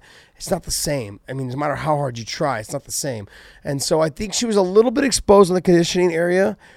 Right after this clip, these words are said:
but she's a true champion. She came through. She made the adjustments between rounds, started going to the takedowns a little bit more, and it was good. She made, she made, uh, Jermaine work from the bottom. Jermaine just didn't have enough pop and power in her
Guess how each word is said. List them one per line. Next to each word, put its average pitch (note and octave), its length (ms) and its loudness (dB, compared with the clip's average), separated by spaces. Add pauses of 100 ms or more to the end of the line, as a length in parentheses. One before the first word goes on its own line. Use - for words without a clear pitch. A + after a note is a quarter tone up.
(180)
but A#3+ 340 2 (220)
she's - 300 -6
a D3 40 -6
true C3 220 -8
champion. E3+ 500 -2
She - 160 -14
came D#3+ 300 -6
through. D#3 320 -4
She - 200 -8
made C#3 260 -4
the G#3 80 -2
adjustments - 680 0 (240)
between D#3+ 320 -4
rounds, D3 480 -4 (360)
started B2+ 500 -6
going E3 200 2
to E3 80 -2
the E3 80 -4
takedowns D3+ 380 -4
a D#3 40 -2
little C3+ 140 -6
bit C#3+ 140 -6
more, D3+ 360 0 (320)
and F#3 260 -8
it - 100 -10
was F#3+ 160 -6
good. D#4+ 260 -6
She - 120 -4
made, D3 240 -4
she D#3 120 -8
made, E3+ 260 -2
uh, F3 160 0
Jermaine D#3 400 -4
work E3+ 200 -2
from F#3+ 160 -8
the F#3 80 -2
bottom. F3+ 380 -2 (220)
Jermaine C#3+ 300 -4
just C#3 160 -10
didn't E3 160 -4
have E3+ 120 -2
enough D#3+ 300 -2 (100)
pop - 300 -2
and C#3 120 -14
power E3 360 0
in C#3 80 -2
her E3 180 -4